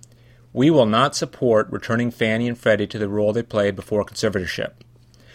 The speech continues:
where they fought to take market share from private competitors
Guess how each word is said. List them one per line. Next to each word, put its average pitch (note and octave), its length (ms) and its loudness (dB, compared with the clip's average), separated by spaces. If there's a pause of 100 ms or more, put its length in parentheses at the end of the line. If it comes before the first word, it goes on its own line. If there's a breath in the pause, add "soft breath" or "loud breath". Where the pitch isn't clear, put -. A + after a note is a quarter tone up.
(160 soft breath)
where G#2+ 120 0
they G#2 80 2
fought B2+ 360 0
to A#2+ 40 -14
take A2 220 -2
market A2 320 -2
share A2 240 2
from G2+ 100 -8
private G#2+ 300 0
competitors G#2 680 -2